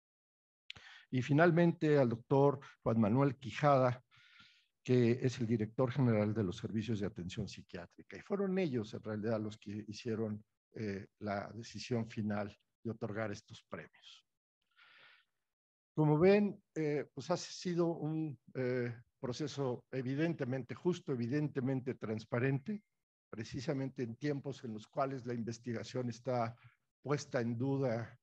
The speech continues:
eh, de manera no justa y que tenemos que arreglar esto,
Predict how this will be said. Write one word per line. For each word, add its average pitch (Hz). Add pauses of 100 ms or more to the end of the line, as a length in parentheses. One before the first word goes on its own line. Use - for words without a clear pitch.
(100)
eh, 120 (520)
de 117
manera 131
no 127
justa 175 (520)
y 123
que -
tenemos 127
que 135
arreglar 110
esto, 151